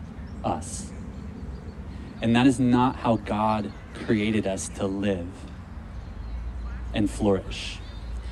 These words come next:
We were made to be free. I highlight the relational aspect of Joseph's resistance strategy and focus on his love for Potiphar and for God very intentionally.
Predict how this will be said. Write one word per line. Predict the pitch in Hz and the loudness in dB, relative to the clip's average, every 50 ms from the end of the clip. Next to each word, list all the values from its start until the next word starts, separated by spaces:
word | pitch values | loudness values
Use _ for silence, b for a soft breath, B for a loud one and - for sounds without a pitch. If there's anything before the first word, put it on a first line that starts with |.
| B B - | B B 2
We | - 127 127 | 6 8 10
were | 139 135 | 10 10
made | 123 120 120 120 120 120 113 - - | 10 8 8 8 8 6 4 2 4
to | - 120 | 6 6
be | 113 - 110 107 104 104 101 - - - - - - - | 6 6 6 4 4 4 2 0 -4 -12 -12 -12 -12 -12
free. | - - - - 117 117 107 90 87 - - - - - - - - - - - - - - - - 855 - 988 1017 1077 1047 988 - - - 988 - - 1077 1077 - - - - - - - - - - - - - - - - - - - - - - - - - - - - - - - - - - - - B B B B B B B B B | -12 -6 0 4 4 4 4 4 0 -6 -12 -12 -14 -14 -12 -12 -12 -12 -12 -12 -12 -12 -12 -12 -12 -12 -12 -12 -12 -12 -12 -12 -12 -12 -12 -12 -12 -12 -12 -12 -14 -14 -14 -14 -14 -14 -14 -12 -12 -14 -14 -14 -14 -14 -14 -14 -14 -14 -14 -14 -12 -12 -12 -12 -12 -12 -12 -14 -14 -14 -14 -14 -14 -14 -14 -12 B B B B B B B B B
I | - 131 135 | 8 8 8
highlight | 127 156 165 180 190 180 170 | 10 10 10 12 12 10 10
the | - 156 | 10 10
relational | 135 127 123 123 131 127 - 139 120 | 10 10 10 8 8 6 6 8 8
aspect | 117 117 113 - - 120 113 - - | 8 8 6 4 4 2 4 4 2
of | 104 98 | 0 2
Joseph's | - 113 110 107 - 117 107 - - | 4 4 4 6 6 4 2 2 4
resistance | - 107 98 90 113 110 110 - 117 101 95 | 2 2 4 4 2 0 2 2 2 2 2
strategy | - - 113 101 98 98 95 104 104 101 104 - | 0 -2 0 2 2 2 2 2 0 0 0 0
and | 107 98 | -2 2
focus | - - 120 120 123 139 127 - | 8 10 10 10 10 6 2 2
on | - 123 117 110 | 2 2 2 4
his | 101 104 104 95 - | 4 2 0 0 -2
love | 113 110 110 117 127 127 120 120 120 113 117 - - - | 0 6 8 10 10 10 10 10 8 6 2 -6 -4 2
for | - 120 | 4 4
Potiphar | 110 - - 113 113 113 - - - 101 95 98 95 - | 4 6 6 6 6 6 6 2 2 2 2 2 0 0
and | - 123 123 127 131 135 135 | 2 4 6 8 8 8 8
for | 131 127 120 | 8 6 6
God | 110 117 110 107 104 101 92 95 - - - - | 8 8 6 8 6 4 0 -2 -6 -10 -4 4
very | 113 123 131 139 139 135 | 8 10 10 12 10 10
intentionally. | 127 117 110 - 113 113 101 95 - - 92 87 78 | 10 6 4 4 4 2 2 2 0 -4 -4 -4 -6